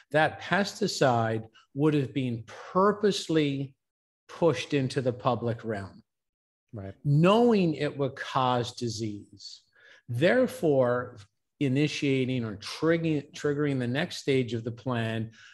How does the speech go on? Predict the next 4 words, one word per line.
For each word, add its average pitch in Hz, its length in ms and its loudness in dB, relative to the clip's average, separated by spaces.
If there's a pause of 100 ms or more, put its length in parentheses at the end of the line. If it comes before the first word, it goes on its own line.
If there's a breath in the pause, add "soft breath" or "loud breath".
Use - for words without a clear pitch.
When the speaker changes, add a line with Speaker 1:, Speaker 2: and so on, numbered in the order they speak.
(140 loud breath)
Speaker 1:
to 135 200 -4
falsely 175 880 2
identify 135 720 0
it 110 280 -6